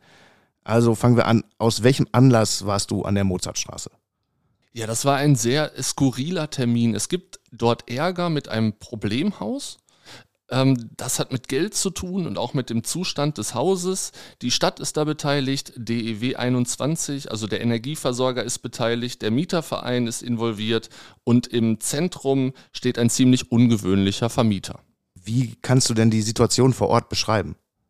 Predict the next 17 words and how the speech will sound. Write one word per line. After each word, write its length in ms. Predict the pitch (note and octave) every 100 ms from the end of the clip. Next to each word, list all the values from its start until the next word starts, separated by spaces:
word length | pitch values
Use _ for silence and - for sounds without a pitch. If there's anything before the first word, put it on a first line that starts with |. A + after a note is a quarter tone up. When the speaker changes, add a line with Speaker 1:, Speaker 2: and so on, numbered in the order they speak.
| _ _ _
Speaker 2:
Ja, 120 | G2
also 200 | B2 C3
es 140 | C#3+ B2
war, 280 | D3 D#3
wie 120 | C#3 E3+
gesagt, 340 | C#3+ C#3+ D3+
schon 140 | D#3
ziemlich 440 | C3 E3+ F3+ E3 E3
skurril. 600 | - B2+ G#2+ B2 F#3+ G#3
Der, 460 | B2+ B2 B2 A2+ - - _
äh, 180 | G#2+ G2+
Vermieter 640 | - A#2 C#3 G#3 - F3+
kam 320 | - C3 B2
mit 140 | C3 -
einem 240 | A2+ A2
silberfarbenen 720 | G#2+ D3+ D3 - C3+ C3+ G2+
Mini 500 | G#2 D#3+ F3+ F3 D#3+